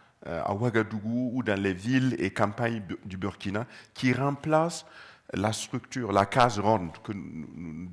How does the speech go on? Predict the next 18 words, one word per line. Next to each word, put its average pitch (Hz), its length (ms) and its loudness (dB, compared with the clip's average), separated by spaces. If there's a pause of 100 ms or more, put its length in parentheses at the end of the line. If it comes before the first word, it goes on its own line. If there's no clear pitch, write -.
(100)
terminons, 101 500 -2
la 98 120 -2
structure 110 500 -8
ronde 117 360 -2
avec 101 300 -2
un 90 100 -8
toit 98 240 -2
de 85 80 -12
chaume. 82 320 -6 (840)
Et 85 440 -2 (600)
celui-ci 113 600 -4
est 107 100 2
considéré 117 640 0
comme 117 260 -2
une 117 120 -6
structure 107 500 -6
moderne, 85 440 -2 (440)
voilà, 62 260 -8